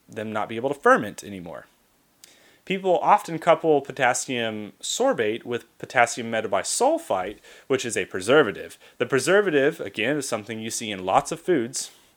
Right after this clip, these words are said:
um, is something that will allow your mead to last longer over time. And this is a little bit of a debate 'cause some people absolutely hate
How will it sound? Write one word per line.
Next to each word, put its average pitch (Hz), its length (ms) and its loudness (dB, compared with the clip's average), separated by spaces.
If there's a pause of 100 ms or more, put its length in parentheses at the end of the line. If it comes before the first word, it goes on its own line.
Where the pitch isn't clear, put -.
um, 98 380 -6 (1040)
is 117 340 -4 (720)
something 147 320 -2
that 139 80 0
will 107 140 2
allow 104 220 6
your 107 340 0
mead 104 340 -10
to 78 880 -12 (760)
last 98 500 -8
longer 196 500 0 (160)
over 147 240 -2
time. 170 460 -4 (280)
And 113 540 -2 (600)
this 170 200 0
is 180 120 0
a 135 200 4
little 190 220 6
bit 196 100 4
of 147 80 0
a 135 40 2
debate 123 460 2
'cause 127 140 -4
some 180 180 2
people 139 640 0
absolutely 131 680 -2
hate - 460 -2